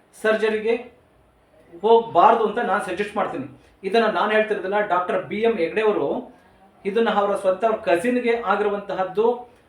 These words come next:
ಮತ್ತೆ ತುಂಬಾ ದೊಡ್ಡ ದೊಡ್ಡ ಡಾಕ್ಟರ್ಗಳು, ಪಿ ಎಚ್ ಡಿ ಮಾಡಿರುವಂತಹವರು, ಸರ್ಜನ್ ಕೂಡ, ಕೂಡ ಹೇಳ್ತಾರೆ. ನನ್ನಲ್ಲಿ ನಾನು ಕೆಲವೊಂದು ಪೇಷಂಟ್ಗಳನ್ನ,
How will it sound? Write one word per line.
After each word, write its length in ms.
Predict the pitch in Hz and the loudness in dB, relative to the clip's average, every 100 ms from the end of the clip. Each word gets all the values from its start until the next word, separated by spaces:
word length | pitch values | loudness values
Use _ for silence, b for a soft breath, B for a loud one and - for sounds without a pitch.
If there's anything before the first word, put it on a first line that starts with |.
| _ | _
ಮತ್ತೆ 420 | 220 165 151 - | -2 -2 -4 -8
ತುಂಬಾ 220 | - 233 | -6 -2
ದೊಡ್ಡ 300 | 269 180 175 | -2 -2 0
ದೊಡ್ಡ 140 | 226 220 | 0 2
ಡಾಕ್ಟರ್ಗಳು, 840 | 196 190 196 196 190 208 202 - | 2 2 0 -4 -2 -2 -4 -10
ಪಿ 80 | 202 | 0
ಎಚ್ 200 | 214 208 | 2 2
ಡಿ 120 | 196 | -2
ಮಾಡಿರುವಂತಹವರು, 640 | 190 175 170 170 170 185 185 | -2 0 -2 -4 -4 -6 -6
ಸರ್ಜನ್ 500 | - 175 170 269 269 | -2 0 0 0 0
ಕೂಡ, 140 | 240 226 220 | 0 0 0
ಕೂಡ 100 | 208 | 0
ಹೇಳ್ತಾರೆ. 500 | 196 185 143 - - _ b b b b - | 0 -2 -6 -8 -14 _ b b b b -4
ನನ್ನಲ್ಲಿ 440 | 208 247 254 254 | 0 0 0 0
ನಾನು 200 | 240 220 | -2 -2
ಕೆಲವೊಂದು 340 | 220 214 220 208 | -2 0 0 0
ಪೇಷಂಟ್ಗಳನ್ನ, 680 | 214 214 233 214 214 214 | -2 0 -2 0 -2 -2